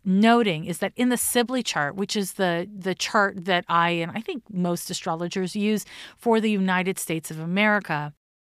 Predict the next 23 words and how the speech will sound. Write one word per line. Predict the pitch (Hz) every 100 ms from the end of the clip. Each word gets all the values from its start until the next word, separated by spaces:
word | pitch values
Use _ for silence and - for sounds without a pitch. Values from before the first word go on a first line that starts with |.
| _
transiting | - 269 277 277 247 220 208 202
Neptune | 214 254 - - 156 156 185 185 _ _ _ -
conjoins | - 233 190 - 240 247 226 196 202 - 220
the | 220 -
I | 175 175
C | - - 220 190 - - - _ _ -
of | 247 220
the | 226
United | 196 175 170 151
States' | - 156 - 151
chart. | - 131 113 - _ _ -
This | 196 202 285 311 - - - -
transit | - 311 320 214 180 - - -
of | 208 196 202 -
Neptune | 220 233 220 - 220 208
to | - 240 214
the, | 202 202 190 190 202
the | 190
Sibley | - 262 269
chart | 233 208 190 - - - -
kicks | - 302 277
up | 240
suspicions | - 180 - 202 - 131 101 - -